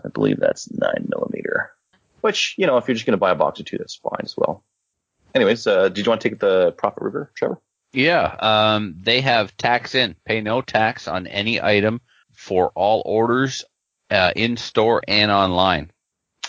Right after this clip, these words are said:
Speaker 2: They could give a code here, so if you're going to, uh, if you're going to shop online, minimum two hundred dollars, use that code.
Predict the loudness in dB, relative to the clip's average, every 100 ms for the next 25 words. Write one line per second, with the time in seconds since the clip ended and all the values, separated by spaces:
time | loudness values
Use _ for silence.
0 | -4 -2 -2 -2 -4 -4 0 0 2 0
1 | 0 0 0 2 0 -2 0 0 0 -2
2 | -2 0 2 4 2 0 _ _ _ _
3 | -4 -2 -2 0 0 0 -4 0 0 0
4 | 0 2 2 0 -2 -2 -2 -4 -2 0
5 | 2 2 2 2 2 0 -2 -4 0 -2
6 | -2 -2 0 0 -2 -8